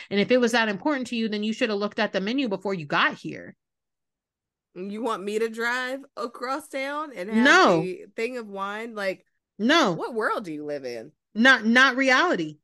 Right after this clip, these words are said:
Speaker 1: Not reality. The, when she told her, like, "What? Who don't have bacon? Who don't have that?" No, shut the fuck up. Are you fucking serious right now?
Speaker 2: They got sausage. What are you gonna do?
Speaker 1: Eat the sausage or get up and go
Speaker 2: What do you
Speaker 1: get you
Speaker 2: think?
Speaker 1: some bacon. Who doesn't have
Speaker 2: I
Speaker 1: bacon? Us.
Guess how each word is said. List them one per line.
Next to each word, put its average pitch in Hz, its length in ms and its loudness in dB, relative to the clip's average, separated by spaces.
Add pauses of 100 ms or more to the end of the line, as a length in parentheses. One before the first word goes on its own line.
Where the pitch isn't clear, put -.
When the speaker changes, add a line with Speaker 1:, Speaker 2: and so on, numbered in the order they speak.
Speaker 1:
Not 240 300 2
reality. 269 500 0
The, 196 160 -4
when 233 200 -4
she 302 220 -4
told 285 260 -2
her, 285 140 -4 (260)
like, 220 220 -6 (280)
"What? 254 360 4
Who 359 280 4
don't 392 240 6
have 359 200 6
bacon? 302 340 2
Who 277 160 0
don't 359 180 4
have 339 120 0
that?" 320 200 -2
No, 220 340 -6
shut 277 240 -6
the 285 80 -4
fuck 254 280 -4
up. - 60 -8
Are 180 80 2
you 202 180 -2
fucking 233 380 -4
serious 226 440 -4
right 320 140 -6
now? 349 220 -4 (920)
Speaker 2:
They 175 140 -12
got 190 160 -8
sausage. 185 440 -14
What 165 100 -12
are 175 40 -12
you 175 60 -14
gonna 160 120 -14
do? 151 120 -16 (640)
Speaker 1:
Eat 220 140 2
the 214 100 0
sausage 247 580 0 (200)
or 196 240 4
get 190 260 2
up 220 180 2
and 208 180 0
go 202 80 2
Speaker 2:
What 202 100 0
do 214 60 0
you 202 40 0
Speaker 1:
get - 100 -10
you 214 60 -4
Speaker 2:
think? 196 160 -6
Speaker 1:
some 196 40 -6
bacon. 185 480 -4 (560)
Who 349 160 6
doesn't 330 300 4
have 311 180 6
Speaker 2:
I 262 40 2
Speaker 1:
bacon? 311 340 2
Us. 240 480 2